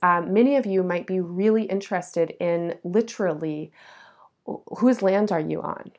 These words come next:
Um, <laughs> most of us are strangers on stolen land, right? And what does it mean to occupy space or inhabit space? And what kind of energy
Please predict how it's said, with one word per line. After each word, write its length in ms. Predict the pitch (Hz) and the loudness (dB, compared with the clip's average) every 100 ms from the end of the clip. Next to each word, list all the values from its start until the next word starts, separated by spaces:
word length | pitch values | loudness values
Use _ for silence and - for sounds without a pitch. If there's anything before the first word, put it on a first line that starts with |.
| - - | -10 -2
Um, 520 | 175 165 170 180 214 | 0 0 -2 -2 2
<laughs> 20 | |
most 280 | 202 220 226 | 4 4 4
of 100 | 202 | 6
us 220 | 202 220 | 4 4
are 320 | 185 180 185 - | 2 2 0 -8
strangers 560 | - 208 220 196 185 | 0 2 4 2 0
on 160 | 180 175 | -2 -2
stolen 460 | - 180 185 180 | -2 0 2 0
land, 420 | 170 151 - - - - - | -2 -4 -8 -12 -16 -16 -2
right? 320 | 170 175 185 | 0 2 2
And 300 | 185 180 170 - | 2 2 -2 0
what 180 | 185 | 2
does 100 | 262 | 2
it 100 | 277 | 2
mean 320 | 220 226 226 190 | 2 4 2 0
to 200 | - 151 - - | -4 -6 -6 -6
occupy 540 | 156 - 151 - 156 | -4 -6 -8 -8 -10
space 560 | - - - - - - | -8 -6 -8 -8 -10 -4
or 140 | 175 | -2
inhabit 560 | 170 165 165 160 160 - | -2 -4 -4 -4 -6 -8
space? 460 | - 160 156 - - | -8 -6 -6 -8 -10
And 160 | 175 175 | -6 -4
what 120 | 185 | -4
kind 120 | 226 | 0
of 80 | 214 - | -2 0
energy 560 | 180 190 180 175 165 | 2 2 0 -2 -4